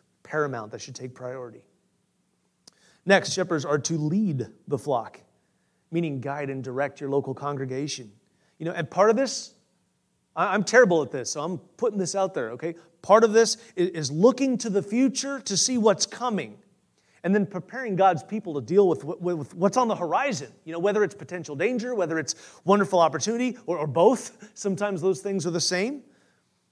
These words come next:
You know, but when navigating through difficult times, shepherds look for the best ways to, uh, to help their flock to spiritually flourish. We look for the best ways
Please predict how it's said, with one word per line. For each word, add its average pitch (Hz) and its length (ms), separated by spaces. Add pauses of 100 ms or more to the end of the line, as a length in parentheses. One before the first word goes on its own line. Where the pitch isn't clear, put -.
(220)
You 175 60
know, 202 120 (200)
but 202 160
when 165 180
navigating 220 580
through 180 140
difficult 202 400
times, 175 420
shepherds 254 840 (260)
look 214 260
for 202 100
the 175 120
best 214 520
ways 202 640 (580)
to, 165 340
uh, 131 240 (1040)
to 185 100
help 214 180
their 202 100
flock 220 360
to 165 80
spiritually 165 560
flourish. 151 840 (1700)
We 175 100
look 226 160
for 220 120
the 185 100
best 208 320
ways 202 360